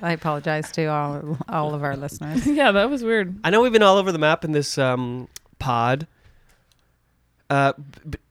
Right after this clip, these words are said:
Speaker 3: do you mind telling the story? 'Cause we touched on your, your type one diabetes before
Speaker 1: Mm-hmm.
Speaker 3: and what can happen if you,
Speaker 1: Yep.
Speaker 3: if you don't regulate it and stuff.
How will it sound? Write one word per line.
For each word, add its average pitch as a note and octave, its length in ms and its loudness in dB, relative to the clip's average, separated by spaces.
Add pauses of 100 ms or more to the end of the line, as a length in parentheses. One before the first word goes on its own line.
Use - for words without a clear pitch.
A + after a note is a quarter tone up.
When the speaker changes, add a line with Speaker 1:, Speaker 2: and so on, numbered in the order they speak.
(100)
Speaker 3:
do C#3+ 100 -6
you F#3 60 0
mind G3+ 260 4
telling D3+ 360 0
the C#3+ 60 -2
story? B2+ 580 0 (400)
'Cause C#3 180 -2
we D3 80 0
touched D#3+ 320 0
on C#3 160 2
your, B2 440 -2
your A2+ 580 -4 (260)
type B2 260 -4
one B2 160 -2
diabetes A#2 480 -4
before - 420 -8
Speaker 1:
Mm-hmm. F#3 180 -6 (1120)
Speaker 3:
and A#2 260 -2
what A2+ 140 -4
can A#2 120 -6
happen A2 420 -6
if - 180 -12
you, G2+ 260 -10 (520)
Speaker 1:
Yep. D3+ 180 -8
Speaker 3:
if - 40 -8
you C3 60 0
don't A#2+ 200 0
regulate A2+ 360 -2
it A2+ 40 -10
and A#2 100 -14
stuff. A2 260 -10